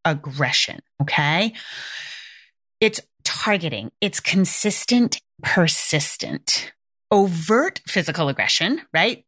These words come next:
Like kicking, shoving, biting. That's what you're gonna find in younger kids. True bullying doesn't really start till about seven, you know, and these are rough ages,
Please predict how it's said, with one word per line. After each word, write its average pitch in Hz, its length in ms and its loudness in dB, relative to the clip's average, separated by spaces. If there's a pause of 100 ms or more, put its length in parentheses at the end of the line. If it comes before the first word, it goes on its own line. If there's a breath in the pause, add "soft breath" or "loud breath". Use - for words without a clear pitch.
Like 143 280 -6
kicking, 277 520 4
shoving, 214 540 0
biting. 202 500 4
That's 214 320 -2
what - 160 -4
you're 403 100 -2
gonna 226 200 4
find 170 360 0
in 156 200 0
younger 147 320 4
kids. 147 540 -4 (640 loud breath)
True 285 440 6
bullying 214 880 4
doesn't 220 500 2
really 190 560 4
start 160 580 0
till 151 200 2
about 143 500 0 (120)
seven, 196 640 2 (440)
you 196 100 2
know, 160 100 2
and 151 140 0
these 160 160 0
are 165 140 0
rough 147 280 -2 (100)
ages, 156 520 2